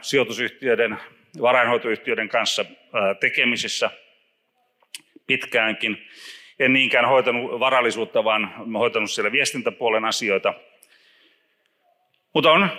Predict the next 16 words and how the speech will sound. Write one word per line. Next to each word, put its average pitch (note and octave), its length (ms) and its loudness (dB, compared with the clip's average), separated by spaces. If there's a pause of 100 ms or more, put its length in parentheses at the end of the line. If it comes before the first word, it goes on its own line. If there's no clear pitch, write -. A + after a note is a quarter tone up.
(160)
pystynyt, D#3+ 420 0
ö, D3 760 -2
tutkailemaan B2+ 600 2
sitä, B2+ 180 -2
minkälainen B2 500 0
maailma B2 320 2
se G#2+ 160 2
on, A#2+ 340 2
ja G2 200 0 (400)
siellä D3 260 2
rekrytoidaan B2+ 720 2
hyviä, C#3 360 0
lahjakkaita A#2+ 560 0
ihmisiä. A2 460 -2
Siis - 460 -14
en A#2+ 80 -8